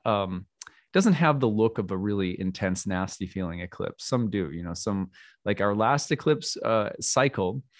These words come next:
that we went through with so many Uranian dynamics, Mars opposite Uranus, that was kind of a rough cycle. So this one to me looks a little better, honestly. Um, but here's what happens if we play this, play this out a little bit.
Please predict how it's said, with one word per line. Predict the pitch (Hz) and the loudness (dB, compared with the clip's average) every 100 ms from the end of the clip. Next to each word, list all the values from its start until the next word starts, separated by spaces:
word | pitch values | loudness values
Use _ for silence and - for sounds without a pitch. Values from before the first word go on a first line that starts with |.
| - - | -14 -2
that | 117 | 2
we | 113 | 4
went | 107 104 | 4 2
through | 113 104 | 0 0
with | 98 | -2
so | - - 135 147 | -2 2 4 4
many | 127 113 101 92 | 4 4 2 -2
Uranian | 101 95 110 123 107 92 | -2 0 2 4 2 2
dynamics, | 90 90 82 80 - | 0 -2 -6 -8 -4
Mars | 95 110 107 104 | 2 2 2 0
opposite | 95 - 85 | -2 -4 -8
Uranus, | 82 76 - | -6 -6 -2
that | 113 | 0
was | 160 | 0
kind | - 131 | 0 0
of | 107 | 0
a | |
rough | 98 101 - | -2 -2 -4
cycle. | - 95 90 78 | -2 -2 -4 -8
So | - 98 95 - _ - | -6 -6 -6 -12 _ -4
this | 220 | 0
one | 196 160 | 2 2
to | 131 | 4
me | 131 | 4
looks | 117 104 - - | 4 2 -2 -2
a | |
little | 113 107 | 0 0
better, | 92 101 87 | 2 0 0
honestly. | 85 95 98 - 78 87 - - - - - - - - _ - | 0 -2 -4 -6 -8 -10 -12 -20 -20 -20 -20 -20 -20 -20 _ 2
Um, | 123 117 | 4 6
but | 127 120 - | 4 4 0
here's | - 170 175 - | 2 4 4 2
what | 139 | 0
happens | - 123 123 107 107 | 0 -2 0 -2 -2
if | 110 | -2
we | 117 | -4
play | - 123 117 | -2 2 2
this, | 107 - - _ _ _ _ _ _ _ - | 2 -2 -10 _ _ _ _ _ _ _ -2
play | 135 131 | 4 4
this | 110 | 4
out | 104 110 | 2 2
a | 104 | -2
little | 107 98 | -4 -4
bit. | 98 87 | -2 -4